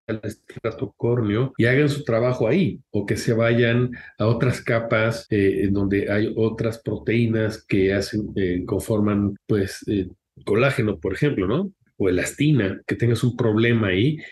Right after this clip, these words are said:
y que utilices de manera tópica algún, alguna crema, algún gel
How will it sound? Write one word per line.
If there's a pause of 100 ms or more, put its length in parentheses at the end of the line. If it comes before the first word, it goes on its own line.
(200)
y
que
utilices
de
manera (140)
tópica (100)
algún,
alguna
crema,
algún
gel